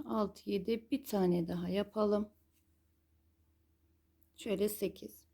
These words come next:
Şimdi tekrar ara oyamızı kuralım. Ara oyamızı kurarken dokuzuncu zürafamızdan başlayalım. Şöyle dokuzuncu zürafamı yaptım.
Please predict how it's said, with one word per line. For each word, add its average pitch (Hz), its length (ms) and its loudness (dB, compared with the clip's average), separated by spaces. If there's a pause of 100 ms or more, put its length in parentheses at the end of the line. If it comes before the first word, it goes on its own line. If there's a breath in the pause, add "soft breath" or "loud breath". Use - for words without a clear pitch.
(380 loud breath)
Şimdi 294 260 12
tekrar 233 580 8
ara 233 160 6
oyamızı 196 560 6
kuralım. 214 640 6
Ara 247 180 8
oyamızı 196 520 8
kurarken 202 680 4
dokuzuncu 214 520 4
zürafamızdan 185 1040 4
başlayalım. 202 760 4 (1400 soft breath)
Şöyle 202 260 2
dokuzuncu 214 460 6
zürafamı 180 680 4
yaptım. 220 520 2